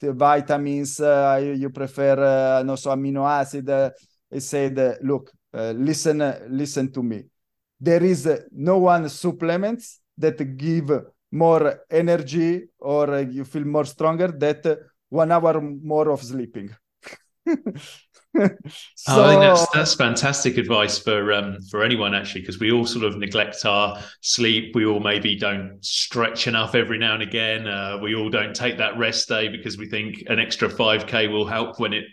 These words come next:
Speaker 2: it probably won't. Um,
Speaker 1: Yeah.
Speaker 2: we're just slightly running out of time, but I wanna throw one last question your
Speaker 1: Yeah,
Speaker 2: way, which is
Speaker 1: so
Speaker 2: kind of what's, what's next for, um, for, for, for you personally, Mario. I know, I noticed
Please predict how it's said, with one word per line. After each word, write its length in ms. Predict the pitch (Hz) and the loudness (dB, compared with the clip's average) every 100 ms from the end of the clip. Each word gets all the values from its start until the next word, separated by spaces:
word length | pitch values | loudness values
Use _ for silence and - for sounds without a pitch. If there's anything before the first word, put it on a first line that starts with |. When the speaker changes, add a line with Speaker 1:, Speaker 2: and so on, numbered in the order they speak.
| - | -12
Speaker 2:
it 240 | 101 - | -12 -6
probably 380 | 120 110 104 104 | -2 0 0 0
won't. 440 | 104 113 127 - - - - - | 2 0 0 -6 -16 -20 -20 -4
Um, 320 | 127 127 123 127 | -2 0 -4 -6
Speaker 1:
Yeah. 240 | 151 143 131 - | -2 -2 0 0
Speaker 2:
we're 140 | 139 | 2
just 240 | 180 180 - | 6 4 4
slightly 280 | 175 151 | 2 4
running 200 | 151 147 | 2 2
out 100 | 131 | 2
of 60 | - | 0
time, 320 | 151 123 101 | 0 0 2
but 160 | 117 113 | 0 2
I 60 | |
wanna 220 | 117 135 127 | 0 -2 -4
throw 440 | - - 139 131 | -10 -2 0 2
one 200 | 135 139 | 0 0
last 260 | 131 123 - | -2 -2 -2
question 320 | 127 - 117 | -4 -2 -2
your 160 | 107 | 0
Speaker 1:
Yeah, 80 | 104 | 0
Speaker 2:
way, 120 | 98 98 | 0 -2
which 200 | 98 - | -6 -2
is 60 | |
Speaker 1:
so 100 | 160 | -2
Speaker 2:
kind 160 | 147 135 | -2 -4
of 160 | 131 - | -10 -4
what's, 280 | 127 127 131 | -2 -2 -2
what's 280 | 135 127 131 | -2 -2 -2
next 320 | 127 - - | -4 -6 -6
for, 400 | 139 113 110 - - _ | 0 0 -2 -10 -20 _
um, 400 | 120 113 110 110 - | -2 -2 -4 -12 -14
for, 200 | - - | -14 -12
for, 160 | - 113 110 - | 0 0 0 -2
for 120 | 123 | 2
you 440 | 120 120 113 117 - | 4 4 0 -4 -2
personally, 500 | 135 127 127 120 101 | 2 2 0 -4 -4
Mario. 400 | 101 98 98 98 | -2 -2 0 -2
I 60 | 110 | -2
know, 280 | 120 127 - | -2 -4 -4
I 80 | 117 | -4
noticed 480 | 123 117 - - | -2 -4 -8 -12